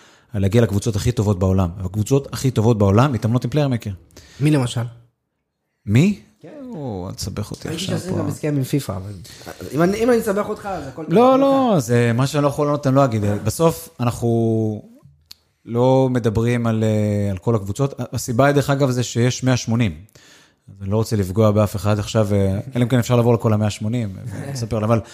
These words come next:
Speaker 1: תן דוגמה ל-, שממש לפני שבועיים הכרזנו על שיתוף פעולה גדול מאוד עם ריינג'רס.
Speaker 2: Mm.
Speaker 1: אה, סטיבן ג'רארד וג'רמן דפו ושחקנים מטורפים שמקדמים את פליירמייקר.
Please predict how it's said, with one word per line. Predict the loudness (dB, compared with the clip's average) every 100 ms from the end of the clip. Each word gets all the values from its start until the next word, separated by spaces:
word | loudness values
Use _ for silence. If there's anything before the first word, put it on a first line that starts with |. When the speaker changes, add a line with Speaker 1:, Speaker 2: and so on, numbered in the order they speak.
| -20 -20 -2
Speaker 1:
תן | 0
דוגמה | 2 4 6 6 6 6
ל-, | 4 2
שממש | 0 -2 0 0 -2
לפני | -2 -4
שבועיים | -2 2 4 4 4 0
הכרזנו | -4 -2 -2 -2 -4 -2 0
על | -2
שיתוף | -4 -6
פעולה | 0 2
גדול | 4 2
מאוד | 2 2 0
עם | 2
ריינג'רס. | 2 2 0 -2 -8
Speaker 2:
Mm. | _ _ -20 -20 _ -16
Speaker 1:
אה, | -12 -8 -8 -8 -10
סטיבן | -2 2 4 2
ג'רארד | 2 4 6 6 4 0 -2
וג'רמן | -4 -2 -2
דפו | -2 -2 0 0
ושחקנים | -4 -4 0 2 2 -2 -8
מטורפים | -8 2 4 4 2 -2 -4 -16 -20 -20 _ _ _
שמקדמים | -10 -4 -2 -2 -2 2 4 2
את | 2
פליירמייקר. | 0 0 -2 -6